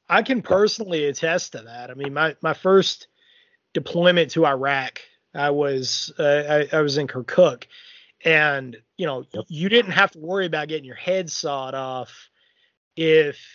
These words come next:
Speaker 1: you were on a mission and, you know, it, where, where we were remaining overnight with, with our Kurdish partners.
Speaker 2: Mm-hmm.
Speaker 1: Uh, you know, you, you didn't have to sleep with one eye open around them.
Speaker 2: Right.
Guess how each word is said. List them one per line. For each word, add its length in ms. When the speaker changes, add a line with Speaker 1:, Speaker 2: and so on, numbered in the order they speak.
Speaker 1:
you 140
were 180
on 180
a 60
mission 920
and, 200
you 80
know, 160
it, 140
where, 400
where 200
we 200
were 360
remaining 500
overnight 640
with, 380
with 160
our 180
Kurdish 580
partners. 600
Speaker 2:
Mm-hmm. 100
Speaker 1:
Uh, 280
you 80
know, 120
you, 260
you 260
didn't 240
have 180
to 100
sleep 320
with 120
one 240
eye 220
open 280
around 340
them. 260
Speaker 2:
Right. 120